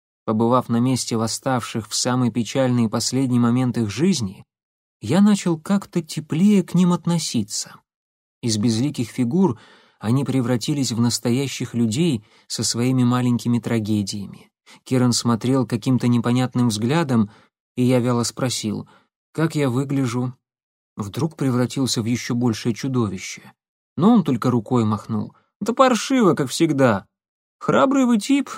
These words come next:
а по вас и не скажешь. Вы часом не ирландец?» «Ни в коем случае. Восхищаешься?» —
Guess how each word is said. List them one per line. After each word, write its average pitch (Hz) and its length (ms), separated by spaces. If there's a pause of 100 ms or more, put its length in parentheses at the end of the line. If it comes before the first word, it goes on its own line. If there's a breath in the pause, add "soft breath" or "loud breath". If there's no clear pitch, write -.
(160)
а 131 120
по 147 120
вас 160 260
и - 20
не 180 120
скажешь. 139 600 (340 loud breath)
Вы 170 200
часом 233 400
не 226 140
ирландец?» 294 600 (320)
«Ни 117 220
в 107 100
коем 127 340
случае. 120 800
Восхищаешься?» — 143 1160